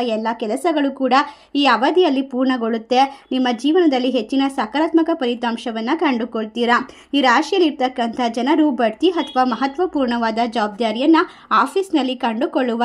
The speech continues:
ಸಂದರ್ಭ ಹೆಚ್ಚಾಗುತ್ತೆ. ವ್ಯಾಪಾರ ವ್ಯವಹಾರದಲ್ಲಿ ಈ ರಾಶಿಯವರಿಗೆ ಸಾಕಷ್ಟು ಪ್ರಗತಿ ಸಿಗ್ತಾ ಹೋಗುತ್ತೆ. ಒಟ್ಟಾರೆಯಾಗಿ ಡಿಸೆಂಬರ್ ಒಂದರಿಂದ ಈ ರಾಶಿಯವರಿಗೆ ಎಲ್ಲ ರೀತಿಯ ಅದೃಷ್ಟ, ನೆಮ್ಮದಿಯ ಜೀವನ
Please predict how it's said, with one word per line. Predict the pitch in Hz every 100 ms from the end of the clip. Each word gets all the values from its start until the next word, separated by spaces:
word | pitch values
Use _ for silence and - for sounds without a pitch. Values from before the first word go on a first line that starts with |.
| 262
ಸಂದರ್ಭ | 277 214 226 233 247
ಹೆಚ್ಚಾಗುತ್ತೆ. | 220 220 254 247 247 302
ವ್ಯಾಪಾರ | 277 214 208 285 330
ವ್ಯವಹಾರದಲ್ಲಿ | 285 254 254 233 269 330 403 - - 277
ಈ |
ರಾಶಿಯವರಿಗೆ | 277 254 320 359 285 285
ಸಾಕಷ್ಟು | 302 240 233 240 277
ಪ್ರಗತಿ | 269 233 220 233 359
ಸಿಗ್ತಾ | 269 - 226
ಹೋಗುತ್ತೆ. | 226 226 226 - - - -
ಒಟ್ಟಾರೆಯಾಗಿ | 240 233 330 381 359 330
ಡಿಸೆಂಬರ್ | 285 247 262 285 294 240
ಒಂದರಿಂದ | 220 240 240 240 302 285
ಈ | 226
ರಾಶಿಯವರಿಗೆ | 214 - 240 254 302 330 339 - - -
ಎಲ್ಲ | 247 262 302
ರೀತಿಯ | 277 277 269 226
ಅದೃಷ್ಟ, | 202 285 - 330 359
ನೆಮ್ಮದಿಯ | 294 220 254 277 302
ಜೀವನ | 294 240